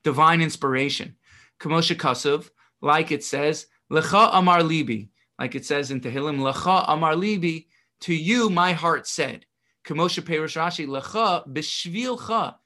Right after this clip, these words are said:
to you Hashem, for you, "B'shlichusecha," with your, uh, shli-, with your shlichus, with your stamp of approval, with your emissaries, with your messenger,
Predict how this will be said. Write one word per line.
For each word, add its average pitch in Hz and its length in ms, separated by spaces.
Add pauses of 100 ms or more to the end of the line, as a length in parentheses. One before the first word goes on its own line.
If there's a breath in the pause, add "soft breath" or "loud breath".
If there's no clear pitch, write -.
(140)
to 175 120
you 160 380
Hashem, 185 600 (600)
for 254 460
you, 127 380 (360)
"B'shlichusecha," 196 1300 (420)
with 175 260
your, 196 680 (640)
uh, 127 320 (240)
shli-, 226 480
with 143 160
your 185 160
shlichus, 196 600
with 131 140
your 185 400 (720)
stamp 226 400
of 220 140
approval, 185 580 (240)
with 139 220
your 180 580 (320)
emissaries, 147 1000 (460)
with 135 140
your 175 160
messenger, 156 800